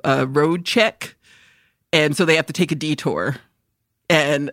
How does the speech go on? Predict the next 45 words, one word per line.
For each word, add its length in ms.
it's 120
kind 320
of 80
funny 280
to 80
see 260
this, 240
like, 220
white 420
prep 240
school 300
guy 240
in 120
the 60
car 300
with 180
them. 360
And 120
he's 100
very 240
uncomfortable. 880
And 120
then 80
when 120
they 100
pull 200
out 180
the 80
weed, 260
he's 160
like, 280
"Is 100
that 200
all 220
weed?" 540
Like, 160
he's 160
never 260
seen 160
that 100
much 320
weed 260
in 100
his 120
life. 300